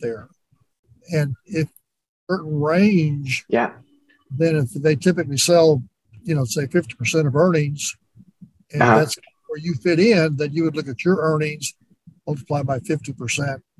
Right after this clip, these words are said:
Speaker 1: and you've got an answer for what potentially that company can sell for.
Speaker 2: Yeah. W-, well, and I think, and it, you, you said potentially, so I think that that's a box that's important to unpack here,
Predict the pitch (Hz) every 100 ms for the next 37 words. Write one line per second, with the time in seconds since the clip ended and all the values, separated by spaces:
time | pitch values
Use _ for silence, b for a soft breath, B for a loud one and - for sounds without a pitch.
0 | - 135 131 - 147 131 143 160 - 131
1 | 131 131 135 - - - - _ _ _
2 | - - 214 214 - 143 127 156 147 135
3 | 120 113 - 127 117 - - _ _ _
4 | _ 113 98 82 B B B B - -
5 | 160 151 139 135 123 131 - 226 - 131
6 | 123 104 - 113 107 123 - 190 - -
7 | 135 120 - 85 - 104 95 127 123 113
8 | 110 110 113 101 98 101 - 95 92 -
9 | 110 92 92 85 82 - 113 107 - 69
10 | 73